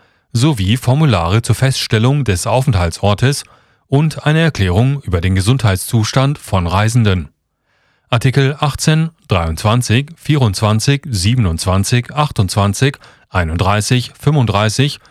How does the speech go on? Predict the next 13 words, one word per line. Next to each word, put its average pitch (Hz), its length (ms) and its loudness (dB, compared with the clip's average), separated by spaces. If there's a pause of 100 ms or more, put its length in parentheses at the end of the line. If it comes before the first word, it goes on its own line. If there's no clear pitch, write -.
sechsunddreißig 101 1040 0
und 151 240 0
vierundvierzig 110 920 -2 (420)
sowie 139 360 2
Anhänge 139 640 2
sechs, 101 480 -2
sieben 90 480 -2
und 101 220 0
acht. 101 320 -2 (1800)
Weitergabe 113 680 2
von 82 240 -2
Gesundheitsdaten 95 920 -2
erlaubt. 95 480 0